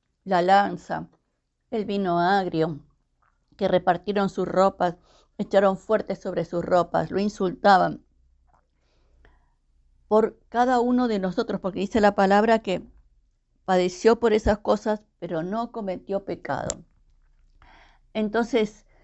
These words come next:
que lo tengamos en cuenta para poder valorar profundamente lo que significa la, la, eh, la muerte de Jesús. No como un cuentito que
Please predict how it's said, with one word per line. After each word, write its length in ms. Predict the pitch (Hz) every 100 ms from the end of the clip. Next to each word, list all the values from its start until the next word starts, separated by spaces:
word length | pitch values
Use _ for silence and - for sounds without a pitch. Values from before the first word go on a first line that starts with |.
| _ _ _
que 140 | - 208
lo 120 | 208
tengamos 520 | 214 226 262 277 269
en 160 | 214 202
cuenta 360 | 208 220 226
para 300 | 220 180 170
poder 340 | 175 170 202 214
valorar 720 | 202 180 170 170 202 220 233
profundamente 960 | 180 175 208 214 196 180 170 - - _ _ _ _ _ -
lo 180 | 190 185
que 100 | 185
significa 640 | 190 180 175 185 185 196
la, 240 | 185 175 -
la, 420 | 175 170 165 160 - - - _
eh, 380 | 185 180 180 -
la 180 | 180 170
muerte 380 | 175 175 180 -
de 140 | 170
Jesús. 540 | - 170 - - - _ _ _ _
No 280 | 208 226 247
como 260 | 240 214 226
un 80 |
cuentito 800 | 220 214 214 269 254 254 233 247 - _ _ _ _ _ _ _ _ _ _ _ -
que 320 | 170 175